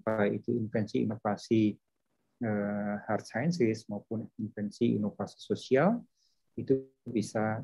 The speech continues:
terdiseminasi dan terdistribusi ke masyarakat, ke dunia usaha, dunia industri.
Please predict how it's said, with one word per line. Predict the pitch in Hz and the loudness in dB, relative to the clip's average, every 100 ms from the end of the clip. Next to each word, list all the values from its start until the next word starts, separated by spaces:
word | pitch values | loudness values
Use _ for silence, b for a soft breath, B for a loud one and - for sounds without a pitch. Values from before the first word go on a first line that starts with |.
| - | -6
terdiseminasi | - 117 110 107 104 - | -4 -2 -2 -2 -2 -4
dan | - 101 | -2 -4
terdistribusi | - - 104 101 - 110 | -6 -8 -6 -8 -6 -6
ke | - | -6
masyarakat, | - - 98 95 113 120 _ _ _ | -10 -8 -8 -4 -4 -4 _ _ _
ke | 104 98 101 - | -2 -2 -4 -6
dunia | - 104 | -4 -4
usaha, | 101 - | -6 -6
dunia | 101 - 95 - | -4 -6 -10 -12
industri. | 101 - - 101 | -14 -10 -4 -4